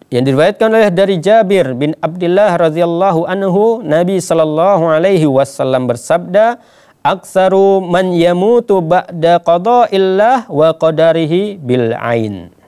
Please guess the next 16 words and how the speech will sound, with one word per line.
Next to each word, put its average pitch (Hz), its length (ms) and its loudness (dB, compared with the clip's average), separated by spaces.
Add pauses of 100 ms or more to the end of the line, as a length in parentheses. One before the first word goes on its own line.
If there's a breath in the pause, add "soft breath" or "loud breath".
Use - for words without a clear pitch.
(180)
Ya. - 220 -20 (400 soft breath)
Sebab 170 720 -2 (440)
paling 170 400 0
banyak 214 720 0
yang 156 160 2
menyebabkan 170 800 0
kematian 196 720 -2
pada 175 320 2
umatku 208 720 0
setelah 160 320 -2
takdir 165 560 -2
Allah 156 320 0
Subhanahu 143 720 -4
wa 135 80 -2
taala 156 400 0 (320 soft breath)
adalah 117 400 0